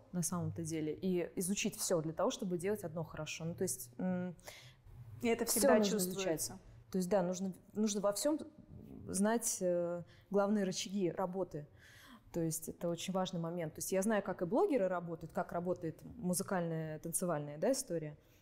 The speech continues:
Speaker 1: и как работает уже, м, э, там, эстрада, грубо говоря. Я знаю абсолютно всю стилистику.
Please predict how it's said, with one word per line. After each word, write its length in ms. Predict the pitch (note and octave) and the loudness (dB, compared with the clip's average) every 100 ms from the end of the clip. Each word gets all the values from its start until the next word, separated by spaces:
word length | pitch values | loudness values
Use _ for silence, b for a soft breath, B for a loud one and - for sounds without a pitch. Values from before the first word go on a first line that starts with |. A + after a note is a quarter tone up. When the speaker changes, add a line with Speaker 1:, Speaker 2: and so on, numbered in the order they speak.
| b | b
Speaker 1:
и 80 | - | -4
как 200 | A3 B3 | 0 0
работает 520 | B3+ G3+ G#3+ G#3+ F#3+ | 2 4 2 2 0
уже, 500 | G3 E3+ F#3 E3+ E3 - - - | -2 -2 0 0 0 -6 -12 -20
м, 1300 | - - - - - - - - A#1+ B1 - F#2 - - - - - | -18 -18 -18 -16 -12 -12 -12 -18 -20 -20 -16 -16 -16 -20 -20 -20 -18
э, 60 | - - - | -16 -16 -14
там, 220 | - D#3+ E3 - | -8 -8 -6 -4
эстрада, 480 | F#3+ - D#3 C#3+ - _ _ _ - | -2 0 -2 -2 -10 _ _ _ -6
грубо 260 | E3 D3+ D#3 | -4 -4 -6
говоря. 360 | D3+ - - - B B | -8 -10 -10 -16 B B
Я 120 | F#3+ G3+ | 0 2
знаю 160 | A#3+ | 2
абсолютно 360 | A#3 A3+ A3 G#3+ | 2 0 0 -2
всю 180 | - A#3 | -2 -2
стилистику. 680 | - G3 A#3 - - - | -2 0 0 -2 -6 -12